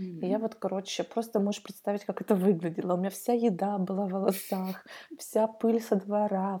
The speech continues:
Speaker 1: вс-, короче, любая жвачка, что угодно, все было в моих волосах. Ну, мне нравилось. Я себя чувствовала действительно как русалочка, понимаешь?
Speaker 2: <laughs> Ну
Speaker 1: На
Speaker 2: вот.
Speaker 1: ежедневной основе.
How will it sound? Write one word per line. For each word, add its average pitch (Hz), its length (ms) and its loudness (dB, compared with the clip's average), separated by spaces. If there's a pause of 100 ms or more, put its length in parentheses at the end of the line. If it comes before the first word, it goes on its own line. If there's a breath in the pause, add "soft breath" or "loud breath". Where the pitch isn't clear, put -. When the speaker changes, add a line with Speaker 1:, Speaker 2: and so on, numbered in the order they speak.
(100)
Speaker 1:
вс-, - 180 -16
короче, 202 360 -4
любая 233 380 2
жвачка, 190 920 -4 (260 loud breath)
что 240 300 4
угодно, 185 360 4
все 220 200 0
было 214 220 2
в 196 80 -4
моих 190 220 -6
волосах. 180 560 -4
Ну, 339 160 -2
мне 233 120 0
нравилось. 185 720 -6 (220)
Я 226 80 0
себя 226 200 0
чувствовала 196 420 -6
действительно 185 340 -4
как - 160 -10
русалочка, - 680 -4
понимаешь? 208 640 4
Speaker 2:
<laughs> - 40 -20 (580 loud breath)
Ну 202 140 -8
Speaker 1:
На 180 60 2
Speaker 2:
вот. - 20 4
Speaker 1:
ежедневной 196 540 0
основе. 175 520 -12